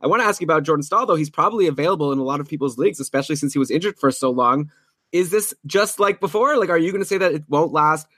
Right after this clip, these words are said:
Jordan Staal always gets hot and then always cools off? Or maybe is there anything different this time? Like, Carolina seems like a lot better team this year than probably ever before since we started doing this podcast.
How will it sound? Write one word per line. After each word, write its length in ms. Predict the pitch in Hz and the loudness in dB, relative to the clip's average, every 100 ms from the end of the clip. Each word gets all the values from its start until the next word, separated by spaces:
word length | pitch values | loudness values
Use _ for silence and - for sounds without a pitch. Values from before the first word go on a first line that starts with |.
| _ | _
Jordan 240 | 147 147 | 0 0
Staal 260 | 143 151 147 | 0 0 2
always 320 | 139 143 151 147 | 2 2 0 0
gets 200 | 151 147 | -4 0
hot 220 | 139 143 | 0 0
and 80 | 135 | -2
then 120 | 127 | -2
always 280 | 131 139 135 | 0 0 -2
cools 240 | 160 147 | -4 0
off? 240 | 156 - - | 0 0 0
Or 80 | 147 | 0
maybe 220 | 147 202 | 2 0
is 60 | 175 | -2
there 60 | |
anything 240 | 170 170 127 | -2 -2 -2
different 440 | 135 240 262 262 | -2 0 0 0
this 200 | 269 269 | -6 -2
time? 220 | 262 285 | -2 0
Like, 140 | 226 - | 0 0
Carolina 420 | 156 247 202 175 | 0 2 0 -2
seems 180 | 165 160 | -4 -4
like 80 | |
a 60 | 127 | -4
lot 240 | 120 156 | -2 -2
better 180 | 151 147 | 0 0
team 200 | 143 143 | 0 0
this 200 | 127 - | 0 0
year 220 | 131 120 - _ | -2 -2 -6 _
than 140 | 131 127 | -6 0
probably 380 | 131 143 147 - | 0 2 -2 0
ever 240 | 139 170 | 0 0
before 360 | 139 - 147 147 | 0 -2 0 0
since 180 | 143 143 | -2 -2
we 80 | |
started 300 | - 143 151 | 0 2 2
doing 180 | 135 147 | 0 0
this 140 | 135 - | -2 -2
podcast. 480 | 131 165 117 135 | -2 0 -2 -4